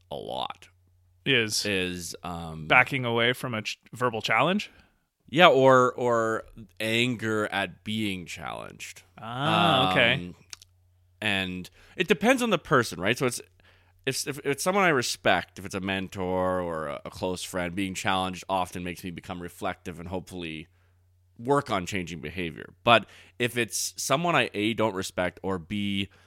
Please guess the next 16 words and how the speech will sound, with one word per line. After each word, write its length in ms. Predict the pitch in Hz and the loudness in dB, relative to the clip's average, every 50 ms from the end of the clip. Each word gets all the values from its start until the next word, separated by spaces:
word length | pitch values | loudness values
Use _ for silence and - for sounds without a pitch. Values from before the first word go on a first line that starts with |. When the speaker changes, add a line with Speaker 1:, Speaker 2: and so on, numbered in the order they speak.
| _ _ _ _ _ _ _ _ _ - | _ _ _ _ _ _ _ _ _ 2
Speaker 1:
but, 220 | 131 123 - _ _ _ | 2 2 2 _ _ _
but 160 | - 123 113 104 | -4 -4 0 2
this 160 | 147 180 208 | 2 2 4
is, 80 | 202 | 6
like, 140 | 175 151 123 | 6 6 6
I 80 | 107 107 | 6 6
guess, 160 | 113 113 - | 4 2 2
a 80 | 104 92 | 2 0
really 260 | 90 101 98 95 92 | 0 0 0 0 -2
deep 280 | 85 87 101 104 - | -4 -6 -6 -6 -6
psychological 580 | - - 101 95 - 92 90 92 90 90 - 85 | -4 -2 -2 -2 -2 -2 -2 -2 -2 -4 -8 -8
problem 380 | - 101 92 87 87 87 82 78 | -4 -2 -2 -2 -2 -4 -6 -8
for 180 | - 87 82 82 | -10 -10 -8 -4
me, 540 | 90 104 127 127 104 92 92 90 92 90 - _ - - - _ _ - | -2 0 0 0 0 0 -2 -2 -4 -6 -8 _ -20 -20 -20 _ _ 0
is 800 | 110 107 107 101 98 98 95 92 92 92 90 87 - - - - _ _ _ _ _ _ _ _ _ _ _ _ _ _ | 2 2 4 4 4 4 2 2 0 -2 -4 -6 -8 -10 -12 -14 _ _ _ _ _ _ _ _ _ _ _ _ _ _
I 680 | - 104 104 107 113 117 120 120 123 123 120 120 113 | -2 0 2 4 4 4 4 2 2 0 0 -2 -6